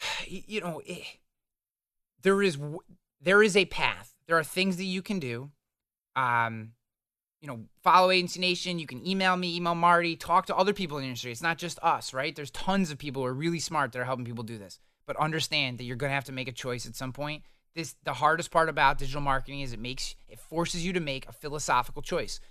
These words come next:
between sitting back and doing what you've always done and living comfortably and putting in work and growing your business. That is a philosophical choice you have to make. Not right or wrong, you have to make it.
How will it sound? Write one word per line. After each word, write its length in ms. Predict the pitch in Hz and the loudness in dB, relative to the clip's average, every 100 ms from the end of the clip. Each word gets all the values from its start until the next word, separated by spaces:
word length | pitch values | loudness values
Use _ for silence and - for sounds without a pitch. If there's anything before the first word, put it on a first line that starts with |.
| - | -20
between 260 | - 135 117 | -16 -12 -10
sitting 280 | - 151 175 | -8 -4 2
back 240 | 156 156 | 2 0
and 100 | 131 | -6
doing 180 | 139 156 | -6 -4
what 100 | 160 | -6
you've 140 | 151 | -2
always 220 | 160 165 | -2 -2
done 220 | 139 127 127 | -2 0 2
and 100 | 120 | 0
living 180 | 120 | 0
comfortably 680 | 113 196 214 156 120 117 110 - - - | -2 -2 -2 -6 -6 -6 -8 -14 -16 -10
and 100 | 135 | -2
putting 260 | 175 170 | -2 0
in 140 | 170 151 | -2 -2
work 260 | 147 147 | -2 -2
and 100 | 139 | -6
growing 240 | 127 131 127 | -4 -4 -4
your 100 | 117 | -6
business. 420 | 107 - - - - - - | -8 -6 -6 -8 -16 -20 0
That 180 | 143 180 | 2 2
is 80 | 175 | 0
a 60 | |
philosophical 760 | - 185 208 - - 185 175 175 | 0 2 2 4 6 6 4 -4
choice 340 | 170 156 - | -4 -4 -6
you 100 | 156 | -4
have 220 | 139 135 | 0 0
to 60 | 135 | -2
make. 280 | 123 107 - _ 117 | -10 -12 -18 _ -2
Not 240 | 127 139 | 2 6
right 140 | 175 | 6
or 80 | 208 | 8
wrong, 320 | 214 160 147 | 6 4 0
you 100 | 127 | -4
have 160 | 131 123 | -4 -2
to 60 | 135 | -6
make 240 | 127 107 | -6 -8
it. 160 | 87 | -16